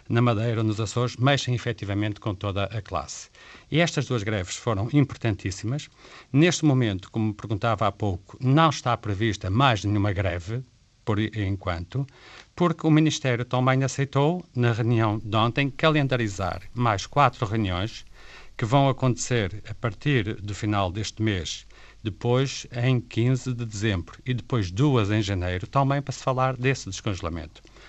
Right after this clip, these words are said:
O que houve no outro dia entre os sindicatos, eh, a nossa federação, a fenprof, e também outras federações e outros sindicatos, foi um compromisso, um acordo de compromisso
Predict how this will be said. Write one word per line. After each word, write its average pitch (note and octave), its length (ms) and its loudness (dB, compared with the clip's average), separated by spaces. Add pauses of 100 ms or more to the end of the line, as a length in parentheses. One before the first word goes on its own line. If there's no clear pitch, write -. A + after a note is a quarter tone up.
(180)
O C3 80 -2
que - 160 -2
houve A2 380 2 (480)
no A2 100 0
outro A#2 240 0
dia A2 360 0
entre F#2+ 680 0 (100)
os F#2 120 -8
sindicatos, A#2 640 -2
eh, F#2 300 -8 (460)
a F#2 80 -6
nossa G2 280 -4
federação, G#2+ 580 -2
a G2+ 80 0
fenprof, A#2 580 0
e F2+ 40 -6
também F#2+ 380 -2
outras F#2+ 260 -6
federações G#2+ 840 -4
e F#2 60 -6
outros F#2+ 200 -6
sindicatos, G#2+ 600 -2 (340)
foi D3 520 0 (120)
um B2 220 2
compromisso, G#2+ 720 0
um B2+ 60 2
acordo C3 400 0
de - 60 -16
compromisso A2 800 -2